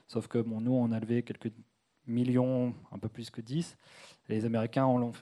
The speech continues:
en lèvent quatre cents. Donc je pense qu'il y a déjà un premier sujet, c'est, euh, changer ce paradigme, de se dire qu'il y a des, euh,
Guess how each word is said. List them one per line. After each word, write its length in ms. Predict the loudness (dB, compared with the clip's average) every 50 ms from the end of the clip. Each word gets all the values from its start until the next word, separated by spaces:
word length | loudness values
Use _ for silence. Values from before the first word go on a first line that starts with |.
| -12 -10
en 60 | -8
lèvent 120 | -8 -6 -4
quatre 160 | -4 -4 0
cents. 160 | 0 -2 -2 -4 _ _ -10
Donc 140 | -8 -8 -4
je 40 | 0
pense 160 | 0 0 0
qu'il 140 | 2 2 2
y 20 |
a 60 | 2
déjà 260 | 0 0 2 4 4
un 60 | 4 4
premier 260 | 2 2 2 4 4
sujet, 480 | 4 4 4 6 6 6 6 6 2 -4 -14 -20 -20 -20 _ _ -20
c'est, 500 | -12 -4 0 2 4 4 4 4 2 0 -2
euh, 600 | 0 0 2 2 2 0 -2 -2 -4 -6 -6 -8 -12 -16 _ _ _ _ _ _ _ -10
changer 300 | -4 0 2 2 2 2
ce 80 | 2
paradigme, 520 | 2 0 2 2 2 2 2 2 2 2 2
de 100 | 0 0
se 80 | -2
dire 320 | 0 0 2 2 0 0 -4
qu'il 260 | -4 -2 0 0 0
y 80 | 0 -2
a 60 | -2
des, 180 | -4 -4 -4
euh, 220 | -4 -4 -6 -6